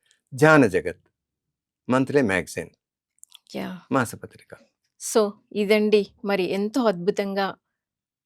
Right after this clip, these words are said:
Speaker 2: every month పిఎస్ఎస్ఎం మూవ్‌మెంట్‌లో ఉన్న ప్రతి ఒక్కరు ఎప్పుడెప్పుడు వస్తుందా, పత్రిజీ స్వహస్తాలతో కరెక్షన్ చేయబడిన మ్యాగజైన్ కోసం ఎంతోమంది పిఎస్ఎస్ఎం మూవ్‌మెంట్‌లో ఎదురు చూసేవాళ్ళు.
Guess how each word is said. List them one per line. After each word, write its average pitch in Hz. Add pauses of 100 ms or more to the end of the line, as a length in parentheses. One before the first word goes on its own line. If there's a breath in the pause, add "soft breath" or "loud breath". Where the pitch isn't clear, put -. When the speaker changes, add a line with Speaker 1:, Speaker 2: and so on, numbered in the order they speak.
(300)
Speaker 2:
every 202
month 214 (160)
పిఎస్ఎస్ఎం 214
మూవ్‌మెంట్‌లో 202
ఉన్న 190
ప్రతి 190
ఒక్కరు 214 (200)
ఎప్పుడెప్పుడు 226
వస్తుందా, 196 (460 soft breath)
పత్రిజీ 214
స్వహస్తాలతో 220
కరెక్షన్ 208
చేయబడిన 196
మ్యాగజైన్ 190
కోసం 196
ఎంతోమంది 220
పిఎస్ఎస్ఎం 196
మూవ్‌మెంట్‌లో 190
ఎదురు 185
చూసేవాళ్ళు. 196